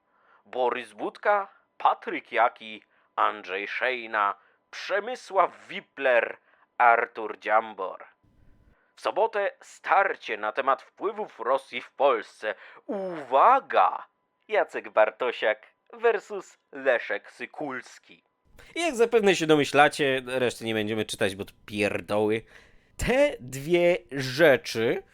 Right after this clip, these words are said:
wywołały pewne kontrowersje. Otóż głównym elephant in the room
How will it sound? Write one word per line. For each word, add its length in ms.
wywołały 600
pewne 960
kontrowersje. 1040
Otóż 440
głównym 640
elephant 460
in 180
the 80
room 400